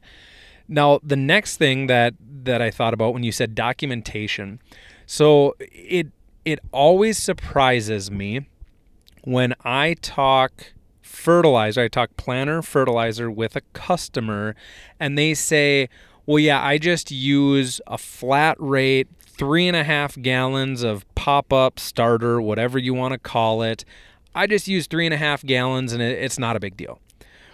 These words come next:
Well, the more you think about it, it really is a big deal because, like you said, the number of, of nutrient credits that, that are there, but you're also paying for those inputs,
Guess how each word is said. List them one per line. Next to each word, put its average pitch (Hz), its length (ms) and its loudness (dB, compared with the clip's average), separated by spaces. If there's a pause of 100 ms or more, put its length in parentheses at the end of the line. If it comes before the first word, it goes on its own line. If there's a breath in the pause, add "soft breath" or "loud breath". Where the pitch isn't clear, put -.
(140 soft breath)
Well, 175 320 0 (340)
the 170 200 0
more 196 180 4
you 190 140 2
think 208 240 0
about 143 200 4
it, 131 120 0
it 156 100 0
really 175 420 2
is 214 240 0
a 165 80 -2
big 110 320 -4
deal 110 360 -4
because, 127 400 -4
like 135 200 -4
you 139 120 -4
said, 117 260 -2
the 117 80 -2
number 139 480 0
of, 117 320 0
of 120 320 -4 (320 loud breath)
nutrient 139 800 0
credits 147 640 2
that, 120 260 0 (100)
that 123 140 -4
are 107 160 -2
there, 113 640 -4 (600 soft breath)
but 147 220 2
you're 151 220 -2
also 151 880 2 (680)
paying 131 640 -2
for 139 120 -2
those 117 200 0
inputs, 147 560 -4